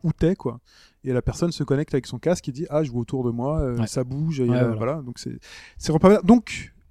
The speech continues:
Speaker 1: Oculus est kickstarté, premier développement, euh, enfin développeur kit, donc le D K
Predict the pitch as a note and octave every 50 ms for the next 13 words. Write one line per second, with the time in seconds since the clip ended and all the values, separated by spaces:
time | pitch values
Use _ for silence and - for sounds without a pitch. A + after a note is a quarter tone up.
0 | - - - A3 G#3+ - A#3 A3+ G#3 - F#3 - D#3 - - - E3 - - A3
1 | A#3+ A#3+ - _ _ _ _ - _ _ - - - - A3 A3 G#3+ F#3 F3 D3+
2 | D#3 C#3+ - D#3+ D#3 D#3 - - D3+ C3+ C3 B2+ B2 B2 - - B2 B2 A#2+ A#2+
3 | F#3+ F3 F#3+ F#3 - - F3 - - - A#3 A3+ - - - C3 B2+ - - C3
4 | B2 A#2+ C#3+ D#3 - -